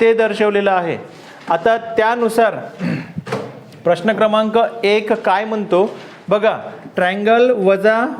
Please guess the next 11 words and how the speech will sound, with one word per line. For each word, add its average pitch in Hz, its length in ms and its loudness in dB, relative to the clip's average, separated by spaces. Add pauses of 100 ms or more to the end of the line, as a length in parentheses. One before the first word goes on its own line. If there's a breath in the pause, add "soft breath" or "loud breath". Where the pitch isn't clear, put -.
रेक्टँगल 208 720 0 (120)
गुणिले 202 500 2 (1400)
प्लस 214 440 0 (180)
अधिक 208 420 0 (800)
मल्टिप्लिकेशन. 208 760 0 (120)
ठीक 226 180 2
आहे, 170 120 0 (380 loud breath)
म्हणजे 190 240 2
याचा 202 300 2
अर्थ 196 300 2 (140)
काय 220 280 2